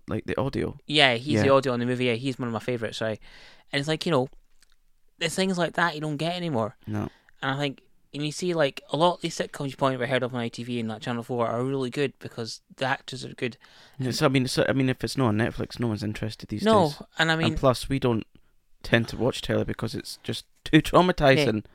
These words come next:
Speaker 2: you know, all I watch is Brit Box, Disney Plus, Paramount Plus. That's all, and maybe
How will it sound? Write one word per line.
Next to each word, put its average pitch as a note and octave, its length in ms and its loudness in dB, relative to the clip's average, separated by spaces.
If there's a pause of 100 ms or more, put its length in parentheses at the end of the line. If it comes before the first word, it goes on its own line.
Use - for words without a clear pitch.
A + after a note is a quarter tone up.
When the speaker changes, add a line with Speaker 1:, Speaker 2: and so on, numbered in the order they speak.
Speaker 2:
you D#3+ 100 2
know, F3+ 220 4
all F3 300 10
I E3+ 140 10
watch B2 400 4
is B2 80 -2
Brit D#3+ 300 2
Box, - 500 0
Disney D3+ 280 -4
Plus, C#3 340 0
Paramount C#3 500 2
Plus. A2 260 -4
That's - 200 -10
all, D3+ 160 0
and A#2+ 340 -2
maybe C3 360 -2